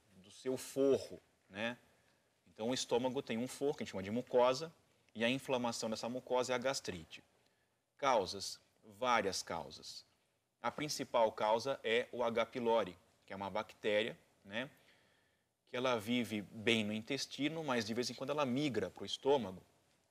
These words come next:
e lá ela causa estragos, ela diminui a proteção que nós temos no estômago, que é o muco. É, então, o H. pylori é uma principal causa.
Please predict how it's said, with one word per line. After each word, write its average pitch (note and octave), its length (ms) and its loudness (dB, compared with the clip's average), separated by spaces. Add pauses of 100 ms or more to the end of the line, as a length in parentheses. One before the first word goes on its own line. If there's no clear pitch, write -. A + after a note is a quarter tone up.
(140)
e A#2+ 80 -4
lá A#2+ 340 2 (100)
ela A2+ 240 -4
causa A#2 480 -2
estragos, G2 600 0
ela G2+ 180 -2
diminui A#2 560 0
a A2+ 60 0
proteção A2+ 760 -2 (600)
que A#2+ 80 -8
nós A#2 180 0
temos G#2 300 -4
no A2+ 60 -4
estômago, G2+ 520 0
que - 80 -8
é G#2+ 40 -2
o A2 60 2
muco. C3 460 0 (1900)
É, F#2 300 -2
então, A2 380 -2
o G2+ 100 -2
H. G2+ 220 4
pylori G#2+ 280 2
é A#2 40 2
uma A2 160 -6 (180)
principal G#2+ 480 0
causa. F#2 540 2